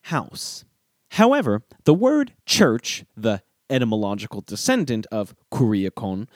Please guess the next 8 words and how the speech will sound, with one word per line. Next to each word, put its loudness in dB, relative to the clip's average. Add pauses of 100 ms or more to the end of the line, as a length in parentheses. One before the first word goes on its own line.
(380)
appears -2
in -4 (100)
English -4
translations -4
of -8
the 0
New 2
Testament -8